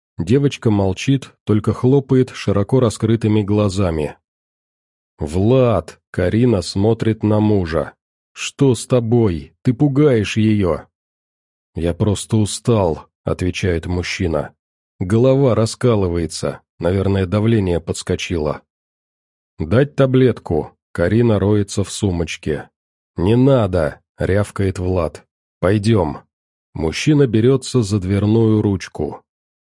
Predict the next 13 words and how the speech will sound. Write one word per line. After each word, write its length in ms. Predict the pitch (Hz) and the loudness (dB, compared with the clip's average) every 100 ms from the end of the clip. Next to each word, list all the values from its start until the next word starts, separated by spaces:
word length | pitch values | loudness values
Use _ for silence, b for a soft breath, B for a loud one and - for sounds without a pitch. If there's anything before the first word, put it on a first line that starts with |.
| _ _ _ _ _ | _ _ _ _ _
Неожиданно 840 | 80 92 104 98 151 127 104 87 | -4 0 0 2 2 4 2 0
за 200 | 78 104 | 0 -2
окном 400 | 113 127 147 135 | 0 2 2 2
появляется 720 | 123 117 113 135 131 123 - | 2 0 2 2 2 0 0
лицо 380 | 113 120 - 135 | 0 0 0 2
мужчины, 580 | 120 113 - 139 135 92 | 2 0 0 0 2 0
запорошенное 880 | 82 95 107 110 - 127 123 120 117 | -2 -2 0 -2 0 0 2 2 0
снегом. 640 | - 127 120 87 82 69 - _ _ _ _ _ _ | 0 0 0 0 -4 -6 -12 _ _ _ _ _ _
Слышится 720 | - - 87 135 - 131 135 | -14 -2 0 2 0 0 0
стук 380 | 117 - 143 - | 0 0 0 0
в 120 | 92 | -4
дверь 320 | 85 98 131 120 | 0 2 4 4
машины, 720 | 110 104 - 135 131 127 | 2 0 0 2 4 2